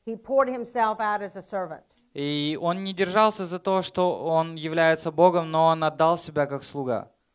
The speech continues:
Speaker 1: As we look at his life, he wasn't just Mister Sweetie, Sweetie, make you feel better.
Speaker 2: И он не был, э, если мы посмотрим на его жизнь, он не был таким,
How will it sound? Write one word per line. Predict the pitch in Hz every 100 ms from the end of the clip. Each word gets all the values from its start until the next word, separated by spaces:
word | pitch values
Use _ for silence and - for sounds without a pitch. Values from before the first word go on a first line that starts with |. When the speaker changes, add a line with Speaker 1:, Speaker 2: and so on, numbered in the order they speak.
| _ _ 233
Speaker 1:
As | 226 190
we | 220 254
look | 240 277 302
at | 311 269
his | 277 247 226
life, | 240 277 330 202 - -
he | 277
wasn't | 247 294 349 359 262 240
just | 277 262 240
Mister | 262 277 277 262
Sweetie, | 240 - 269 277 277 269
Sweetie, | - 277 269 254
make | 247 240 247
you | 226
feel | - 262 247
better. | 226 180 160 151 180
Speaker 2:
И | 151 165 170
он | 180 185 190
не | 208
был, | 196 202 190 185 -
э, | 156 156 156
если | 185 190
мы | 208
посмотрим | 190 214 196 196
на | 196
его | 180 180
жизнь, | 165 220 180
он | 185 190
не | 202
был | 180 170
таким, | 170 170 165